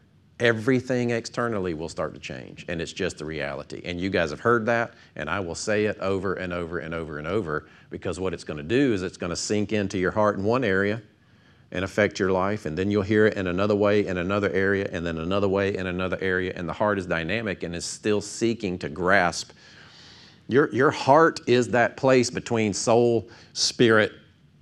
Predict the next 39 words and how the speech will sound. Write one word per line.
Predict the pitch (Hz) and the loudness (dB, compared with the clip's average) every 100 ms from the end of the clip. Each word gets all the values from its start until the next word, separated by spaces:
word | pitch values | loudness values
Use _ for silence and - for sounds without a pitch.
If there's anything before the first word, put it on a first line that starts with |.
| - _ _ | -20 _ _
that | 107 101 | 0 2
is | 92 - | 2 0
trying | - 117 120 120 117 | 2 4 4 2 2
to | 101 | 2
be | 104 | 4
receptive | 98 87 - 127 120 - 120 - | 4 2 4 4 4 4 0 0
to | 92 | 0
the | 87 | 0
Word | 85 104 110 | 2 4 4
of | 87 | 2
God, | 82 101 107 107 107 - - _ | 2 2 2 0 -2 -8 -20 _
and | - 85 | -8 0
as | 104 104 | 2 2
the | 90 | 0
Word | 85 90 113 117 101 | 0 4 6 6 4
grows | 113 107 90 | 4 4 0
in | 107 110 | 0 0
you, | 110 110 104 | 0 0 2
it | 104 | 0
produces | - 82 101 101 92 | 0 0 2 2 -2
transformation | - 98 90 92 82 82 - 78 | -2 -2 -2 -2 -2 -2 -2 -6
through | 73 71 | -6 -8
you. | 65 50 - _ _ _ | -8 -12 -14 _ _ _
Amen? | 85 98 104 98 - - - - - - - - - | -4 -2 -2 -4 -14 -20 -20 -20 -20 -20 -20 -20 -10
You | 101 151 | 0 0
changing | 190 - 180 202 175 160 | 2 2 4 6 6 6
the | 131 | 6
way | 135 | 6
that | 131 - | 4 0
you | 127 | -2
think | 107 - 156 113 92 - - _ _ | -4 2 2 2 -2 -8 -18 _ _
is | 123 101 | -2 0
not | 107 131 120 | 2 2 2
going | 107 104 98 | 0 0 -2
to | |
be | 92 98 | 0 0
what | 95 - | 0 -2
changes | - 110 101 82 71 | -2 -2 -2 -4 -4
you. | 69 69 | -6 -6